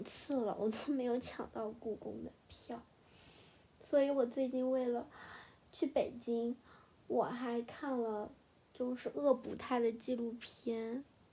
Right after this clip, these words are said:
但我现在发现，就是理想很美好，现实非常的骨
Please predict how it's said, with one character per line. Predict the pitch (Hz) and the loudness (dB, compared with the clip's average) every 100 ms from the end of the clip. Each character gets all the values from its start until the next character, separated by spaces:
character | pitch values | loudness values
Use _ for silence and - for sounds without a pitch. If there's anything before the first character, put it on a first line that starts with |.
| - - | -20 -4
但 | 285 262 | 2 2
我 | 240 240 | 4 2
现 | 262 254 | 0 0
在 | 247 233 | 0 -2
发 | 240 233 240 | -2 -4 -4
现， | 254 - 233 - - - - _ - - - - - - - - - | -4 -4 -4 -6 -14 -20 -20 _ -20 -16 -16 -16 -20 -20 -20 -20 -12
就 | - 294 277 | 0 2 2
是 | - 269 240 - - - - - - - - - | 0 -2 -2 -6 -18 -14 -14 -16 -20 -20 -4 6
理 | 269 277 | 8 8
想 | - 302 302 | 6 4 4
很 | 339 311 | 6 6
美 | 247 262 277 | 6 2 0
好， | 285 - - - - _ - - - - - - - - - - - - - - | -2 -2 -4 -6 -20 _ -20 -20 -20 -20 -20 -20 -20 -20 -20 -20 -20 -20 -20 -12
现 | - 392 339 294 | 6 10 10 10
实 | 302 - 254 | 4 2 2
非 | 262 - 311 302 | 0 2 4 4
常 | - 262 240 | 0 -2 0
的 | 247 | 0
骨 | 240 214 214 | -2 -4 -2